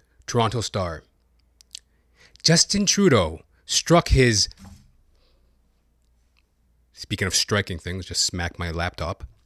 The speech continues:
Justin Trudeau struck his Manor Legs pose during a photo op in South Korea. Here's why he did it. Well, I know why he did it, 'cause he's a swarmy fuck. But, I mean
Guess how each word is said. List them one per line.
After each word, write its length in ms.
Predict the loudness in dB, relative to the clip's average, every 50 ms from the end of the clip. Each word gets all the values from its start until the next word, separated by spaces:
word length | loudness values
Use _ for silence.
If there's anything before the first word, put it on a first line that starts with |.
| _ _ -20 -20 -20 -20 -4 2
Justin 320 | 4 4 4 4 2 2
Trudeau 480 | 2 4 6 6 6 6 4 0 -4 -8 _
struck 440 | -2 0 2 4 4 4 4 2
his 420 | -2 -2 2 2 2 2 0 -2 -6 -10 -18 _ _ -6
Manor 420 | -2 0 2 4 4 4 4 2
Legs 520 | 2 2 0 0 0 0 -2 -4 -6 -8 -10 _ _ _ _
pose 520 | 6 8 8 8 6 4 -2 -6 -6 -8 -8 _ _ _ _
during 260 | 2 2 4 4 4
a 60 | 2
photo 360 | 0 0 2 4 4 4 4 2
op 320 | 0 -4 -6 -6 -8 -12 -18 -12 -10
in 100 | -6 -2
South 280 | 0 0 0 0 0 -4
Korea. 420 | -6 -4 -2 0 0 -2 -2 -6 -10 _ _ _ _ _ _ _ _ _ _ _
Here's 420 | 2 4 6 6 6 4 4 2
why 260 | 0 2 2 2 2
he 180 | 2 0 -4 -4
did 200 | -4 -4 -4 -4
it. 160 | -6 -10 -14 -12 -8
Well, 160 | -4 -2 0
I 120 | 0 0
know 120 | 0 2 2
why 140 | 0 0 0
he 120 | -2 -4
did 180 | -4 -4 -4 -4
it, 60 | -4
'cause 120 | -4 -6
he's 100 | -6 -4
a 40 | -2
swarmy 460 | -2 -2 -4 -4 -6 -4 -4 -4 -4
fuck. 380 | 0 0 0 0 0 -2 -8 -16 _ _ _ _ _ _ _ _ _ _ _ _ _ _ _ _ _ _ _ _ _
But, 140 | -2 0 0
I 80 | 0
mean 280 | 0 0 0 -2 -4 -6